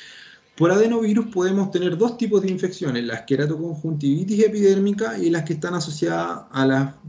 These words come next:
fiebre faringoconjuntival. La contagiosidad de cualquiera de estas manifestaciones por adenovirus es muy alta. En el caso del adena-, adenovirus,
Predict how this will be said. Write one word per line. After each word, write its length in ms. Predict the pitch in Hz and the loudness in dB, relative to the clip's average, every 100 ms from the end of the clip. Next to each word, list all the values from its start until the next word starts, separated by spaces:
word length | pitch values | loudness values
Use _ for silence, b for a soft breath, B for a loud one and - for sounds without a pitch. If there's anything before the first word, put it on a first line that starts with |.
| - | -4
fiebre 500 | 147 151 151 - - - - | 2 4 4 0 -6 -14 -6
faringoconjuntival. 1160 | 139 127 139 131 127 127 - 123 120 107 - - - _ _ B B B B B B B B _ 139 | -2 2 2 2 0 -2 0 -2 0 -4 -6 -10 -20 _ _ B B B B B B B B _ 2
La 160 | 143 | 2
contagiosidad 1000 | 147 202 202 202 - 180 180 175 196 202 | 4 2 2 -2 0 -2 0 0 0 -4
de 140 | 175 151 | -4 -2
cualquiera 680 | 143 135 131 185 202 202 | 0 0 -2 0 2 2
de 140 | 202 185 | 0 0
estas 260 | 175 185 | -2 -8
manifestaciones 840 | 165 170 156 156 151 151 - 220 151 | -8 -6 -6 -6 -8 -8 -4 -2 -2
por 200 | 160 151 | -2 0
adenovirus 500 | 151 151 151 170 185 | 2 2 2 2 2
es 180 | 160 160 | 2 4
muy 460 | 143 151 175 180 131 | 6 6 6 4 2
alta. 500 | 101 95 - - - _ _ _ _ _ b b b b b _ _ _ _ _ _ _ | 0 -6 -12 -18 -20 _ _ _ _ _ b b b b b _ _ _ _ _ _ _
En 480 | 135 123 127 123 120 | 0 2 0 0 0
el 180 | 120 120 | 0 0
caso 320 | 165 160 175 | -2 -2 -2
del 120 | 160 | 0
adena-, 500 | 147 139 127 123 135 - | 0 0 -2 -2 -6 -2
adenovirus, 1000 | 117 131 135 175 190 156 180 175 - | 0 2 4 2 2 0 0 -6 -14